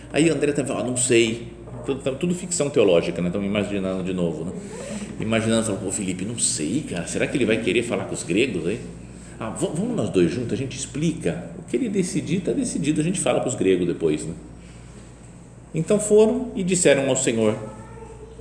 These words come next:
E Jesus respondeu-lhes. Não falou, parece que nem, "Sim, tá bom, pode trazer os gregos aqui, vamos conversar com eles", ou nem, "Não, não, não quero saber de grego", né?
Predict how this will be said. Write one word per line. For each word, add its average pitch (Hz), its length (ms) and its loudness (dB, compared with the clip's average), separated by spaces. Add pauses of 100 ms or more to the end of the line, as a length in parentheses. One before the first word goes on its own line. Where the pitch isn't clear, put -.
(120)
E 196 100 2
Jesus 185 800 2
respondeu-lhes. 110 1400 2 (600)
Não 160 120 2
falou, 175 500 0 (280)
parece 156 320 2
que 151 140 0
nem, 190 400 2
"Sim, 156 360 6
tá 143 140 6
bom, 127 200 6
pode 123 200 6
trazer 113 220 6
os 95 100 6
gregos 98 280 6
aqui, 95 200 2
vamos 107 180 2
conversar 98 360 2
com 117 120 -2
eles", 165 140 2
ou 123 100 6
nem, 139 140 4
"Não, 110 100 2
não, 101 100 2
não 117 180 0
quero 123 180 4
saber 110 220 4
de 104 100 4
grego", 87 360 4
né? - 60 -8